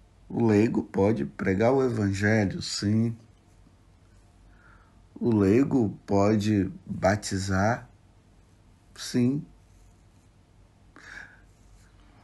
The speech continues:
O leigo pode rezar pelo outro.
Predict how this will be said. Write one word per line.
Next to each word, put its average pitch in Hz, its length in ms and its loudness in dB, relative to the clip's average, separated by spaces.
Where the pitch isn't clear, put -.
O 135 100 4
leigo 147 800 6
pode 127 320 4
rezar 113 500 0
pelo - 300 -8
outro. 104 440 -2